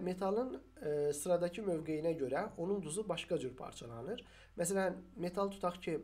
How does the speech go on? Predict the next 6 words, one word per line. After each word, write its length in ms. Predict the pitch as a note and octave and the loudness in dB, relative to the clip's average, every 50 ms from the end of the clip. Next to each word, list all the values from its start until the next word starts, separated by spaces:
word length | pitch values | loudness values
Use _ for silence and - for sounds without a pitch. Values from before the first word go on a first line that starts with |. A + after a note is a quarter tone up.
| - - - - - - | -6 -12 -20 -20 -20 -10
kalium 480 | - - F#3+ F#3 F3 E3 C#3+ C3 - - - - - - - - - - | 0 4 6 6 6 6 4 0 0 -4 -10 -18 -20 -20 -20 -20 -16 -12
nitratdırsa, 880 | - C#3 C3+ - - C#3+ B2 - - - - - D#3 C#3+ D#3 G3 A3 - - - - - - - | -10 -10 -10 -8 -8 -8 -8 -8 -10 -12 -6 -2 0 0 0 0 -2 -6 -12 -18 -20 -20 0 4
kalium, 440 | - F3+ F3 D#3+ D3 C3+ C3+ - - - - | 6 6 6 6 4 0 -2 -6 -10 -10 -6
e, 80 | A3+ A3+ | -4 -4
metalının 500 | F#3+ C#3+ - F3 D3 C#3 C#3+ C#3+ C#3+ C#3 | -2 -2 0 0 2 2 2 2 2 0
duzudursa, 640 | C3+ B2+ C3 B2+ C3 - - - D3+ E3+ G#3+ - | 0 -2 -2 -4 -6 -6 -4 -2 -2 -2 -2 -4